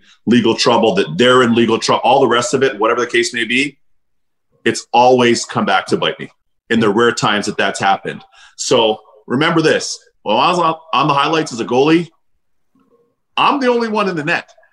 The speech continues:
And I don't want people watching the highlights in Philly,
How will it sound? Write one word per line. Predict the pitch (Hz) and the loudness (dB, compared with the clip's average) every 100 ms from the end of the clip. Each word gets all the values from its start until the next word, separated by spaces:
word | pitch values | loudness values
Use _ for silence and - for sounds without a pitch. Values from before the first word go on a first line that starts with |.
| _ _ _ - | _ _ _ -8
And | 139 | -4
I | 156 | -2
don't | 214 196 | -2 -2
want | 190 - | -2 -2
people | 190 175 156 | -4 -2 0
watching | 165 170 147 | 0 -2 -4
the | 135 | -4
highlights | 156 156 143 - | -2 -2 -4 -6
in | 117 110 | -10 -6
Philly, | - 156 147 139 135 | 0 2 2 0 -4